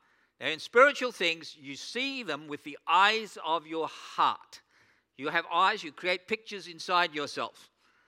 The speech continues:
Now, I found out about this in a non-spiritual way. I used to be a careers counsellor and student counsellor and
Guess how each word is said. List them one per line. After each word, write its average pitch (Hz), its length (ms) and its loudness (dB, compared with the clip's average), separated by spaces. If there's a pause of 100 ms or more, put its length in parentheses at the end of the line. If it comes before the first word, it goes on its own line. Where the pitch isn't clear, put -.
(320)
Now, 156 200 2
I 262 120 6
found 269 500 0
out 185 160 6
about 165 260 0
this 151 160 -12
in 151 100 -12
a 139 60 -8
non-spiritual 170 840 -4
way. 147 180 4
I 143 80 2
used 160 220 -6
to 214 40 -20
be 180 120 -2
a 185 60 -4
careers 180 460 -2
counsellor 165 460 0
and 165 80 -14
student 156 340 -10
counsellor 147 440 -6
and 135 80 -12